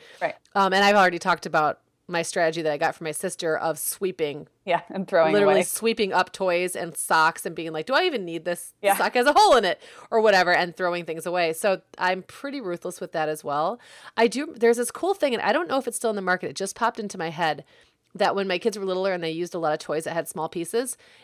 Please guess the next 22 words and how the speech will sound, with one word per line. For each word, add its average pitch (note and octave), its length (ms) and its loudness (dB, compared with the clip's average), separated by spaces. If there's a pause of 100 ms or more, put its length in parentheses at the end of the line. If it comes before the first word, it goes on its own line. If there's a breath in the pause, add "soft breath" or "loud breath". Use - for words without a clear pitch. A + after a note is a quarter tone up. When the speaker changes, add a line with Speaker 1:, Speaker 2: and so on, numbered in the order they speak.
Speaker 2:
it G3 120 -4
was A3+ 220 -2
like A3+ 240 -2
this - 460 -6 (160)
toy F4+ 300 0
scooper E3 720 -4 (100)
that F3+ 100 -6
you'd G#3 180 -4
use A#3 200 -4
instead F#3+ 340 0
of G3 80 0
a F3 140 0 (120)
dustbin - 1120 -6 (180)
or E3+ 100 -2
a F3 40 0
dustpan, A#3+ 640 -2
because G#3+ 360 -2
dustpans A3+ 480 2
Speaker 1:
Okay. A3 80 -2
Speaker 2:
never G#3 260 2
have A3 220 2
a, E3 200 0